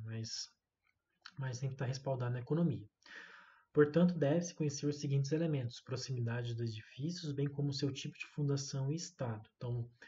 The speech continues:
você vai construir, você vai construir o seu, o seu sobrado, você tem que entender que você tem vizinhos ali, né? Então, o tipo de fundação que você for usar pra executar,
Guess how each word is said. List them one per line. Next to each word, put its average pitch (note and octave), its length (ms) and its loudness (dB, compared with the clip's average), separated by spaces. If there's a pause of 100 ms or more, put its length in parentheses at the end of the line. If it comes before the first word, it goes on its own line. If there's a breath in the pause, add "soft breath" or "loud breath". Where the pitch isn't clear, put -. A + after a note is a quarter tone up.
você - 140 -10
vai A#2+ 180 -4
construir, D3 600 2
você A2+ 200 -6
vai A#2+ 100 -4
construir B2 400 -4
o C3+ 40 -2
seu, C3+ 340 2 (440 loud breath)
o - 20 -10
seu C3+ 160 2
sobrado, D#3 520 2
você - 200 -6
tem D3 180 2
que D#3 140 0
entender D3+ 680 2
que F3 120 -6
você C#3+ 220 -4
tem C#3 160 2
vizinhos D3+ 500 2
ali, A2+ 240 0 (840)
né? C#3 360 -2 (440 loud breath)
Então, C3+ 420 0
o B2+ 80 -2
tipo - 260 -6
de D#3+ 80 0
fundação C#3+ 540 0
que C#3+ 100 -4
você A#2+ 300 -6
for B2 180 -6
usar B2 300 0
pra D3+ 120 -4
executar, C3 720 0